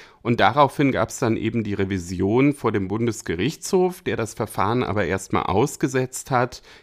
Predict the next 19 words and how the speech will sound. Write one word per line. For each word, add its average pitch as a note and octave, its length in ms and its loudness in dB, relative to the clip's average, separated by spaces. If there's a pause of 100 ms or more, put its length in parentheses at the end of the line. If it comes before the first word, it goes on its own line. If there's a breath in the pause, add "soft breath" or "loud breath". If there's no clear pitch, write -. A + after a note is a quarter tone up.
im A#2+ 100 2
Juli A#2+ 380 2
zweitausendeinundzwanzig G#2+ 1900 0 (360 loud breath)
und A2+ 600 4
den, G2 320 4
äh, G2 260 0
euGH G2+ 540 2
eingeschaltet F#2 840 0
hat. G#2 340 0 (380 loud breath)
Hintergrund D3+ 680 4
ist, - 500 -4 (100)
dass A2 280 -2
diese G#2+ 220 -2
Preisangabenverordnung B2 1900 0 (240 loud breath)
die A2+ 80 -4
Preisangabenrichtlinie A2+ 1800 0 (160)
der G2 340 2 (200)
E A2 240 0
U C3+ 340 2